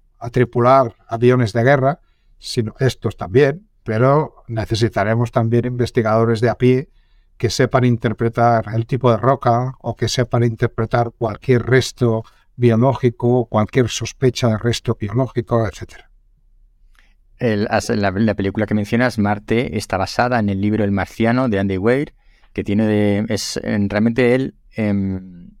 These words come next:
Speaker 2: es un investigador que ha dejado la carrera investigadora por escribir.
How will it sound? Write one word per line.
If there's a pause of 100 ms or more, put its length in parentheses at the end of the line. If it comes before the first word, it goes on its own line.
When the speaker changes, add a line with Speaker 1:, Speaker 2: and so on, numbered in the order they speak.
(280)
Speaker 2:
es
un
investigador
que
ha
dejado
la
carrera
investigadora
por
escribir.